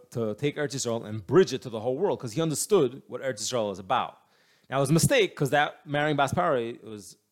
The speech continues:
usher, so he couldn't do that. But that was his idea. Anyways, so just to recap over here, the core charter, mission of Am Yisrael, of Eretz Yisrael, is creating the first Torah-based country,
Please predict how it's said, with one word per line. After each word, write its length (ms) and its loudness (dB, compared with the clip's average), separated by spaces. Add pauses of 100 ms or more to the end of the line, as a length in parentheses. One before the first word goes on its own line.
(300)
usher, 440 0
so 140 -8
he 80 -4
couldn't 200 2
do 100 2
that. 240 -4
But 220 -6 (240)
that 160 4
was 160 2
his 120 -2
idea. 480 -2 (560)
Anyways, 500 4
so 180 2
just 140 -6
to 60 -6
recap 360 -4
over 160 -6
here, 280 -4 (520)
the 80 -14
core 400 2
charter, 480 2
mission 400 2
of 100 -4
Am 160 -6
Yisrael, 480 -2
of 60 -10
Eretz 280 -10
Yisrael, 520 -4
is 100 -16
creating 640 -6
the 80 -10
first 480 -4
Torah-based 540 -6
country, 520 -6